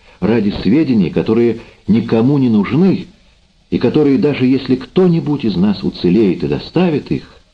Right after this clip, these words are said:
никогда и никому не будут переданы. Наняли бы они себе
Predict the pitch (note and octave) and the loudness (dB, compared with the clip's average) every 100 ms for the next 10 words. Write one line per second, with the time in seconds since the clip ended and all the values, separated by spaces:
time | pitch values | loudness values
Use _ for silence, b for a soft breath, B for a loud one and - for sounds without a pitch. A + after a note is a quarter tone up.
0 | b b F2+ - - E2+ - A#2+ D#3+ C#3+ | b b -2 0 0 -2 0 0 2 0
1 | C3 A2+ - D#2 E2+ B2+ F2+ G#2+ D2 E2+ | 0 -2 -2 0 0 2 2 0 0 0
2 | E3 C#3 C3 - - E2+ F#2 D#2 C#2+ B1 | 0 0 -4 -6 -4 -2 0 -2 -4 -6
3 | - - _ _ _ _ _ _ _ _ | -10 -16 _ _ _ _ _ _ _ _
4 | _ _ _ _ - E3+ D#3 D#3 C#3+ C3+ | _ _ _ _ -4 0 0 0 0 0
5 | B2 A#2+ B2+ B2 - F2 G#2+ A2+ F#2+ | 0 0 0 -2 -2 0 2 2 0